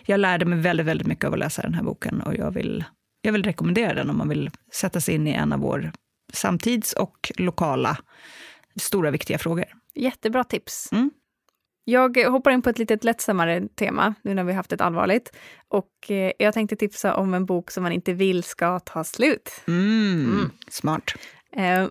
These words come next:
Speaker 2: och nu var det ett tag sedan jag läste den här, men den här författaren kom precis ut med en ny bok, The Lincoln Highway. Eh,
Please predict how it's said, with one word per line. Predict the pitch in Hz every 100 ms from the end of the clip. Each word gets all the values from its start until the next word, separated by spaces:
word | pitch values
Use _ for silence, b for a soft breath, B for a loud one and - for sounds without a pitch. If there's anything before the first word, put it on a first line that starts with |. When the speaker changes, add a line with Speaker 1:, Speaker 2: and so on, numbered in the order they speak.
| -
Speaker 2:
och | 214 - -
nu | 254
var | 320
det | 339
ett |
tag | 302 294
sedan | 247
jag |
läste | 233 233 -
den | 175 185
här, | - -
men | 196 202 196 196 - _ -
den | 196 196
här | 202
författaren | - 196 - 185
kom | - 190
precis | 190 202 -
ut | - 196 -
med |
en | 185
ny | 202 220
bok, | 214 262 - - _ _ b b -
The |
Lincoln | 196 185 185
Highway. | 190 185 185 190 254 _ B B B -
Eh, | 190 175 175